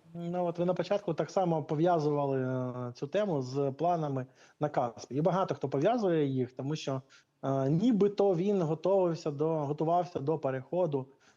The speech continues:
внутрішніми водоймами на Каспій. От повертаючись до Каспію, е, слід зазначити, що застосування з Каспію, наприклад, зафіксованих досі нема. А, тобто калібри звідти діставати мають до України. Але в цьому нема сенсу, тому що, е,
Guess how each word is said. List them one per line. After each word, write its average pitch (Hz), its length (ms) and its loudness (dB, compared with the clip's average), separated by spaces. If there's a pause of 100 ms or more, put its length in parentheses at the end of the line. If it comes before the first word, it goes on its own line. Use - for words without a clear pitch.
(180)
внутрішніми 147 640 -4
водоймами 170 640 0
на 143 140 -2
Каспій. - 540 -6 (120)
От 151 120 -12
повертаючись 190 640 0
до 160 140 -2
Каспію, 160 540 0 (400)
е, 139 340 -2
слід 180 120 -2
зазначити, 170 460 -2
що 147 540 0 (100)
застосування 180 720 0
з 147 340 0
Каспію, 151 440 -2
наприклад, 131 440 -6 (360)
зафіксованих 143 640 0
досі 185 260 0
нема. 131 300 -2 (640)
А, 135 200 -2
тобто 190 260 0
калібри 214 420 2
звідти 170 320 0
діставати 190 540 2
мають 175 320 2
до 135 120 0
України. 135 500 -4
Але 165 180 -2
в 208 40 -8
цьому 226 240 -2
нема 226 200 0
сенсу, 190 340 0
тому 151 220 -2
що, 175 160 -2
е, 165 60 -2